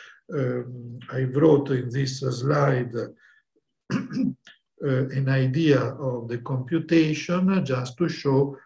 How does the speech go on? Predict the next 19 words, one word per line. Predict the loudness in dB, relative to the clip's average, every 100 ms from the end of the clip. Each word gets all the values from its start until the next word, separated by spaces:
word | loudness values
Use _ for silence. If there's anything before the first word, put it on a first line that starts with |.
| _
where | -6 -4
is | -4 -2
the | 0
problem. | 4 4 4 -6 -14 _ _ _ _ _ _
Take, | 2 6 4 2 0
uh, | 0 0 -2
the | -4
Stratonovich | -2 -4 -2 0 0 0 0 -2 -6
form | -6 -2 -2 -4 -12 -18 -20 _ _ _
and | -4 -2 0 0
apply | -2 -4 -4 0 2 2 0 -2
classical, | -2 -2 -2 -4 -6 -4 0 2 2 0 -4 -16 0
<coughs> | 6 6 6 2 2 2 2 0 2 2 0 -8 -16 _ 2
classical | 2 2 0 0 0
calculus | 2 2 2 2 0 0
to | -2 -4 -2
the | -2
Stratonovich | -2 -4 -6 -2 -2 -2 -4 -6 -6 -6 -4
form. | -6 -6